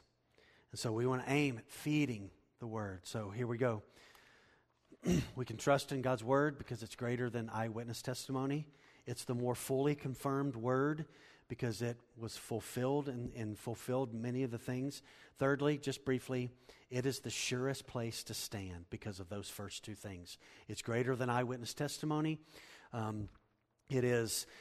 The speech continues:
the more fully confirmed prophetic word. It's more fully confirmed, Peter says there. And you and I need to remember the powerful reality to stand on it. It is the surest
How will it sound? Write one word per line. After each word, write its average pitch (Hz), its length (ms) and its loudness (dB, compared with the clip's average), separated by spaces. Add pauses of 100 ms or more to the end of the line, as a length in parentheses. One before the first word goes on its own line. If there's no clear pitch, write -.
(160)
the 120 100 -2
more 123 300 4
fully 143 460 6
confirmed 135 720 0
prophetic 139 460 2
word. 131 220 6
It's 104 100 -2
more 123 180 2
fully 131 280 2
confirmed, 135 500 0
Peter 131 260 0
says 131 340 -2
there. 131 360 0 (640)
And 110 340 0
you 120 240 2
and 143 100 6
I 113 420 2 (760)
need 120 200 0
to 123 80 0
remember 113 640 0 (760)
the - 60 -8
powerful 113 500 0
reality 104 800 -2
to - 120 -12
stand 107 540 -4
on 92 180 -6
it. 92 160 -10
It 104 160 -4
is 104 180 -6
the 95 320 -6 (260)
surest 131 760 0